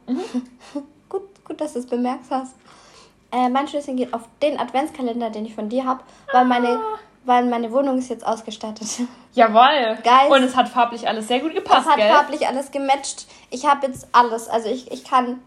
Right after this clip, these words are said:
Speaker 2: schneiden, ich kann waschen, ich kann rollen, ich kann eine Kerze anzünden. Ich, ich hab alles.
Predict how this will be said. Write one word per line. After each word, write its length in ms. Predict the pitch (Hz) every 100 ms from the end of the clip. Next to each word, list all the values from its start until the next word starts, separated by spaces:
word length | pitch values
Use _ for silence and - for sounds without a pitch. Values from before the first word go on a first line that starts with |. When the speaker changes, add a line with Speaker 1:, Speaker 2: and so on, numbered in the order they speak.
| _
Speaker 2:
schneiden, 640 | - 277 247 254 262 302 294 -
ich 220 | 269 -
kann 380 | - 269 233 214
waschen, 600 | - 208 233 - 294 320 - _
ich 240 | - 269 -
kann 280 | - 247 220
rollen, 640 | - 208 208 233 254 294 370 - - _
ich 400 | - 302 - 269
kann 360 | - 262 226 202 -
eine 120 | 226
Kerze 400 | 226 226 220 208
anzünden. 720 | 220 254 302 302 269 285 330 - - -
Ich, 320 | - 294 294 -
ich 160 | 254 269
hab 200 | 254 -
alles. 560 | - 254 220 - -